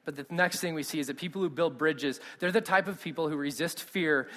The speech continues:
and who engage questions and doubts. I don't know when this happened, but at some point, church became a place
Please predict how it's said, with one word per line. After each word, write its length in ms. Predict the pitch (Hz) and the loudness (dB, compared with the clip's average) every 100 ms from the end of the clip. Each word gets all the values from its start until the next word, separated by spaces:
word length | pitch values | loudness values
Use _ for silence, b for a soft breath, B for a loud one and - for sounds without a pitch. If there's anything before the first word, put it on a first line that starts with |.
| B | B
and 160 | 156 143 | -4 -2
who 120 | 160 | -2
engage 500 | 143 131 139 151 - | -2 0 -2 -2 -6
questions 540 | - 156 - - 127 | -2 -2 -2 -6 -4
and 160 | 127 120 | -4 -2
doubts. 500 | 120 95 95 - - _ _ _ _ _ _ _ _ _ _ _ _ _ _ _ B B - | -2 -2 -6 -14 -16 _ _ _ _ _ _ _ _ _ _ _ _ _ _ _ B B 6
I 80 | |
don't 140 | 196 214 | 8 8
know 80 | 202 | 6
when 200 | 180 196 | 4 4
this 200 | 180 - | 0 0
happened, 560 | 156 139 - 117 101 - - _ _ _ _ _ B B - | 2 2 0 -4 -6 -16 -18 _ _ _ _ _ B B 4
but 120 | 208 | 4
at 100 | 190 | 4
some 360 | - 247 294 | 6 6 6
point, 680 | 294 - 170 170 247 - - - _ _ _ _ b b - | 4 -2 0 2 2 -2 -12 -16 _ _ _ _ b b -4
church 540 | - 220 233 233 - | 2 4 4 2 -2
became 420 | 208 - 202 196 | -4 -2 -2 0
a 80 | 202 | -2
place 840 | - - 151 156 208 220 - - | -4 -4 0 2 0 -2 -2 -4